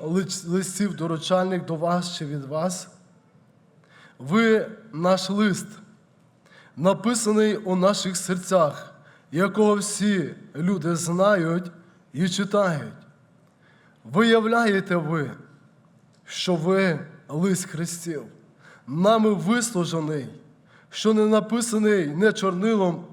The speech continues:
але Духом Бога Живого, не на таблицях кам'яних, але на тілесних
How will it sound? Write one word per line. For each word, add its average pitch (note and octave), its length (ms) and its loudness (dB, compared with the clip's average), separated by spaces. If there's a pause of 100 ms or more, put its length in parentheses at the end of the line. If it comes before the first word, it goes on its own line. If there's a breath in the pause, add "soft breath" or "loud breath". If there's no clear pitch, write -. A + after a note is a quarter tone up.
але E3+ 320 2
Духом F3+ 420 -2
Бога E3 300 2
Живого, D3 640 -6 (680 soft breath)
не D3+ 120 -2
на F#3 120 4
таблицях G3 720 0
кам'яних, D3 640 -4 (960 soft breath)
але C#3+ 580 2
на D3+ 260 -2
тілесних D#3 840 -2